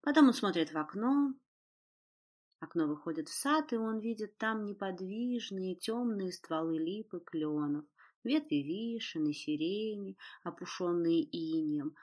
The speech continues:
голубовато-серебристый снег. Все это неподвижно, и все это молчит.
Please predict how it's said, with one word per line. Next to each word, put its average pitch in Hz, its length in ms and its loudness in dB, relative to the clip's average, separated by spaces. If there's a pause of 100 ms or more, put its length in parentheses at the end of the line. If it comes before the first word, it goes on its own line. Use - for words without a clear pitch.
(160)
голубовато-серебристый 165 1700 0
снег. 214 560 -4 (420)
Все - 220 2
это 262 140 2
неподвижно, 247 1080 4 (320)
и 160 120 -10
все - 340 -10
это 233 460 -8 (160)
молчит. - 880 -8